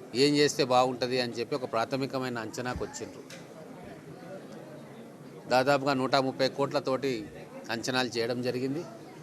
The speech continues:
మళ్ళీ నేను రెండు మూడు రోజుల తర్వాత ఈ హడావిడి తగ్గినాక మళ్ళీ వస్తా. వచ్చి నేను, చైర్మన్ గారు, మిగతా పెద్దలు అందరూ మళ్ళొకసారి మొత్తం తిరిగి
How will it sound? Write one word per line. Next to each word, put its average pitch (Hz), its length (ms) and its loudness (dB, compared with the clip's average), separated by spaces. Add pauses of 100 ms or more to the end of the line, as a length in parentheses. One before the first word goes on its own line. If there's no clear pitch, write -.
(480)
మళ్ళీ 147 340 8
నేను 156 200 6
రెండు 135 180 4
మూడు 135 160 2
రోజుల 139 220 4
తర్వాత 123 640 4 (600)
ఈ 127 80 4
హడావిడి 131 420 6
తగ్గినాక 120 420 0
మళ్ళీ 117 280 -2
వస్తా. 110 380 -2 (920)
వచ్చి 117 460 2 (100)
నేను, 131 340 4 (100)
చైర్మన్ 127 340 4
గారు, 127 200 4
మిగతా 120 320 0
పెద్దలు 123 420 -2 (460)
అందరూ 135 300 6
మళ్ళొకసారి 127 600 4
మొత్తం 117 380 0
తిరిగి 127 380 0